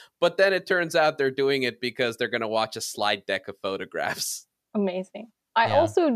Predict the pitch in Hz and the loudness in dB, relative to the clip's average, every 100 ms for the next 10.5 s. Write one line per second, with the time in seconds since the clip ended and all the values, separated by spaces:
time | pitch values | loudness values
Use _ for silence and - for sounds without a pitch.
0 | 220 247 254 269 - 240 240 262 - - | 2 0 2 -2 -2 -4 -4 -8 -10 -12
1 | - 226 - 240 226 294 294 285 262 247 | 0 0 0 -4 2 0 4 2 4 2
2 | 226 214 220 247 - 220 220 208 196 - | 4 2 0 -4 -4 -2 2 0 0 -8
3 | _ _ _ 262 254 247 240 - 247 214 | _ _ _ 2 4 4 2 2 4 4
4 | 226 220 220 220 220 214 208 220 220 262 | 4 4 4 4 0 4 6 6 6 4
5 | - 226 208 196 _ 247 247 208 226 226 | 2 0 0 -2 _ 2 2 4 2 4
6 | 214 220 202 208 208 214 202 190 196 196 | 4 6 4 2 4 4 4 4 4 4
7 | 190 185 190 - - - 988 - 640 - | 4 2 2 2 2 0 -6 -6 -8 -6
8 | 311 - - - _ _ - - - - | -10 -8 -12 -12 _ _ -18 -16 -16 -20
9 | _ 151 139 139 151 143 131 143 123 123 | _ -2 0 0 0 -2 -2 -2 -2 -2
10 | 131 147 156 170 170 | 0 2 4 0 -8